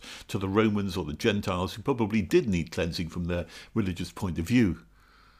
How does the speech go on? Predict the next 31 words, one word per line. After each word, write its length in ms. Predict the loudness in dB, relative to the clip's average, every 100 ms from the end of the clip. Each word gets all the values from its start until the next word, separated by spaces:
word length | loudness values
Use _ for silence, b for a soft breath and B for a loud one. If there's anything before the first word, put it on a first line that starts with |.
| b b
So 140 | 4
here's 200 | 6 4
someone 300 | 4 2 2
who 140 | 0 0
is 160 | -2
cleansing 840 | -4 -2 0 0 0 -2 -2 -4 -8 -20 _ _ -18 -14
the 440 | -10 -2 0 0
people 540 | -2 -4 -4 -4 -6 -4
of 240 | -6 -6 -16 _ -4
God 640 | -2 -2 -4 -6 -10 -16 -20 -20 -20 B B B B
by 180 | 0 0
this 200 | 0 -4
symbolic 800 | -4 -4 -4 -4 -4 -4 -4 -6
act 260 | -8 -8 -10
of 160 | -6
washing 520 | -6 -6 -8 -10 -10 -12 -12
with 200 | -12 -8
water. 520 | -6 -6 -10 -10 -14 -14 _ _ _ -20 B B B B B B B B B B B B B 0
So, 380 | 6 6 6 -4 _ -6
who 180 | 0 2
are 200 | 2 2
you? 240 | 0 -2 -8 -20 -20 -20 -20 -4
Under 200 | 2 4
what 220 | 4 2
authority 640 | -4 -4 0 0 0 -2 0
are 60 |
you 180 | 0 -2
doing 360 | 4 6 6 4
this? 340 | -2 -6 -8
What 240 | -8 -8 -6
claims 640 | 2 4 6 4 2